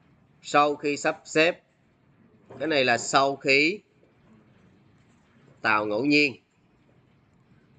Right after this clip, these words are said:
Đây. Ngẫu nhiên. Ngẫu nhiên lần nữa coi.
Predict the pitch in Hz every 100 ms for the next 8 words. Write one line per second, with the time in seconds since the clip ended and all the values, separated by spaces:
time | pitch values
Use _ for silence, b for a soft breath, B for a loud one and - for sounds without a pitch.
0 | _ _ _ _ _ _ _ _ _ 107
1 | 117 110 - _ _ _ _ _ _ _
2 | _ _ - 95 123 131 127 117 _ _
3 | _ _ - - _ _ _ _ _ _
4 | _ _ _ _ _ _ - - - 95
5 | 135 127 117 104 95 98 127 117